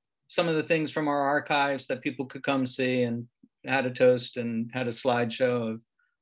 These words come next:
a lot of the pictures that we have of the history. We just finished a really nice garden tour. So they called it the Humeville Garden Stroll. I think ten or eleven houses in town, and people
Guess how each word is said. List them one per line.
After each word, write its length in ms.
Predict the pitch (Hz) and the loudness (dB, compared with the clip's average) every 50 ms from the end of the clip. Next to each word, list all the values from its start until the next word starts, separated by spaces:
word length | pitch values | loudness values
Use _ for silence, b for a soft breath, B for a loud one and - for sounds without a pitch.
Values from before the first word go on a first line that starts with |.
| _ | _
a 40 | - | -2
lot 160 | 120 120 120 | 0 2 2
of 80 | 120 113 | 2 0
the 60 | 113 | -2
pictures 500 | 113 - 139 120 - - 135 123 120 120 | -4 -4 -6 -6 -4 -4 -4 -4 -4 -2
that 160 | - 123 117 | -2 -2 -2
we 100 | 120 120 | -2 -2
have 380 | 117 120 117 117 117 117 113 113 - _ _ _ _ _ _ | -2 0 0 0 0 -2 -4 -8 -12 _ _ _ _ _ _
of 100 | 127 120 | -8 -6
the 80 | 120 120 | -6 -6
history. 560 | 117 131 123 113 - - 120 117 117 113 - _ _ _ _ _ _ _ - | -6 -8 -8 -8 -8 -8 -8 -8 -8 -8 -12 _ _ _ _ _ _ _ -6
We 160 | 123 131 147 143 | 0 2 2 4
just 560 | 127 139 170 170 170 170 - - - - - _ _ - - - | 4 6 6 6 4 2 -2 -6 -10 -14 -18 _ _ -14 -2 0
finished 540 | 165 160 156 156 151 147 - - - - - - | 0 2 2 0 0 0 -2 -4 -4 -6 -4 -2
a 80 | 131 120 | -2 0
really 360 | 127 143 160 185 185 170 151 | 2 2 4 6 6 6 6
nice 300 | 139 139 135 131 123 123 | 6 4 2 2 0 0
garden 560 | - - 123 123 135 135 135 160 160 156 160 _ _ _ | 0 2 4 4 4 2 0 -4 -8 -8 -10 _ _ _
tour. 380 | - - 165 160 165 170 165 - _ | -8 -4 -2 0 0 -2 -4 -8 _
So 260 | - - 135 127 123 | -2 2 4 6 6
they 100 | 123 120 | 4 4
called 240 | 120 - 131 123 127 | 4 2 2 2 2
it 100 | 123 113 | 0 -2
the 100 | 117 113 | -4 -6
Humeville 380 | - 143 131 127 123 123 120 | -4 -2 0 2 2 2 4
Garden 300 | 123 123 127 123 131 139 | 6 6 6 6 4 0
Stroll. 400 | 127 - - 147 135 135 131 - b b b b b - | -6 -8 -6 -6 -6 -6 -6 -10 b b b b b -20
I 40 | - | -6
think 260 | - 156 135 123 127 - | -2 -2 -2 -2 -2 0
ten 180 | 156 151 151 | 2 2 4
or 60 | 151 | 6
eleven 280 | 147 143 143 139 135 135 | 6 6 6 4 4 2
houses 460 | 123 139 139 139 139 - 151 135 127 | 4 4 4 4 4 2 -2 -2 -2
in 100 | 143 139 | -2 -2
town, 380 | 123 - 147 143 143 143 143 135 | 0 2 2 4 4 4 2 0
and 120 | 123 117 | -2 -2
people 480 | 117 147 135 - 135 135 135 127 127 | -4 -6 -4 -2 0 0 0 -2 -4